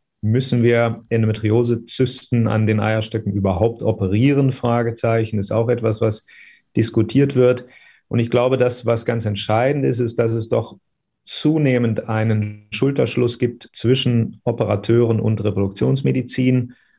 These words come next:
Äh, und damit meine ich, dass wir in bestimmten Situationen natürlich uns auch austauschen müssen. Also, äh, wenn, äh, Patientinnen solche Endometriose-Befunde haben an den Eierstöcken, dann ist es als Operateur einfach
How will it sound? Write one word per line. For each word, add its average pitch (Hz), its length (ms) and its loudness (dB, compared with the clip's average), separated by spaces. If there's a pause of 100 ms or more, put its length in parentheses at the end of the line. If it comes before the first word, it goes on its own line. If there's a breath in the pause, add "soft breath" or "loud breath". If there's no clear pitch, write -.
(320 loud breath)
Äh, 104 40 -2
und 107 580 2
damit 110 340 0
meine 107 400 2
ich, 120 240 -2
dass 117 220 -2
wir 113 100 2
in 110 120 0
bestimmten 110 640 -2
Situationen 110 800 0
natürlich 107 420 0
uns 107 240 -2
auch 101 240 -4 (100)
austauschen 98 680 -2
müssen. 101 300 -6
Also, 107 460 0 (640 loud breath)
äh, 104 160 0
wenn, 117 420 2
äh, 110 160 2
Patientinnen 113 960 0
solche 110 760 0 (200)
Endometriose-Befunde 107 1300 0
haben 113 340 2
an 123 160 0
den 113 140 0
Eierstöcken, 110 640 -2
dann 104 160 0
ist 110 120 0
es 107 300 -4
als 104 540 -2
Operateur 110 800 2
einfach 113 400 -2